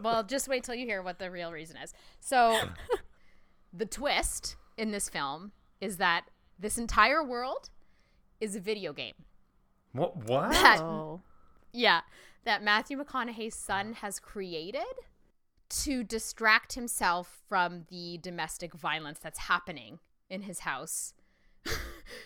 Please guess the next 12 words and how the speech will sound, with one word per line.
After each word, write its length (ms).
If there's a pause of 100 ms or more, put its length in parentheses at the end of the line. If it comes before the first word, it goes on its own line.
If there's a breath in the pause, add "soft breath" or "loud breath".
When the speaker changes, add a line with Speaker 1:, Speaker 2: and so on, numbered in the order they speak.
(180 loud breath)
Speaker 1:
with 200 (200)
Anne 180
Hathaway 400
and 160
the, 120 (160)
and 200
the 80
hu-, 120 (120)
husband. 540 (760)
And 580 (1000)
Matthew 400
McConaughey 460